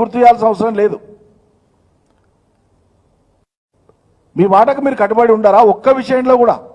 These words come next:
పది, పది మాటలు ఇచ్చినప్పుడు ఏదో ఒకటి అమలు కాలేదంటే ప్రజలు కూడా అర్థం చేసుకుంటారు. మహిళలకు చెప్తిరి, గుండు సున్నా.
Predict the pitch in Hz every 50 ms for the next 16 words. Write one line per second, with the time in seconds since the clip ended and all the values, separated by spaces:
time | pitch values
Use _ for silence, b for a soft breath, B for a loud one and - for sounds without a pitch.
0 | - _ _ _ _ _ _ _ _ _ _ _ _ _ _ _ _ _ _ _
1 | _ _ _ _ _ _ _ _ _ _ _ - 170 185 208 233 196 - 165 185
2 | 226 233 240 240 233 226 208 202 190 202 226 247 254 254 247 - - 240 240 208
3 | 226 247 247 214 196 214 220 262 262 262 262 254 254 240 233 220 226 240 240 233
4 | 226 226 233 226 214 208 202 180 233 240 220 190 190 - - - - - _ _
5 | _ _ _ _ _ - 151 180 214 233 240 240 240 233 208 196 220 214 214 202
6 | 175 - 190 180 160 120 101 101 - _ _ _ _ _ _ _ _ _ _ _
7 | _ _ _ _ _ _ _ _ _ _ _ _ _ _ _ _ _ _ _ _
8 | _ _ _ _ _ _ 139 165 208 233 240 247 254 240 233 247 240 240 - 254
9 | 254 262 262 247 - - - - _ _ _ _ - 180 214 220 208 214 220 214
10 | 202 180